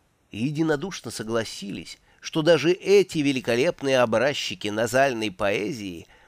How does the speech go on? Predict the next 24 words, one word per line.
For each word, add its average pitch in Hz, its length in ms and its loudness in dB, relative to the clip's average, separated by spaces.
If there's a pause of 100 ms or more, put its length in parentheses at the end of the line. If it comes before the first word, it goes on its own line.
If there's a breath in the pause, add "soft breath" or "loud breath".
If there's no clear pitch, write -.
не 175 200 4
более 147 400 -2
чем 120 200 -6
частушки 151 680 -6
в - 80 -10
сопоставлении 104 840 -6
с - 120 -10
великолепными 101 800 -6 (100)
одами 123 460 0
пахнущего 107 1040 2
Анкморпорка. 98 1040 -8 (880 soft breath)
Можно 156 380 2
говорить 131 340 2
о 127 60 -4
козлах, 104 760 -2 (280 loud breath)
можно 226 460 6
говорить 170 400 2
о - 20 -12
чесноке, 117 720 -4 (320)
можно 151 300 2
говорить 139 280 2
о 117 60 2
Франции, 120 800 0
валяйте. - 680 -6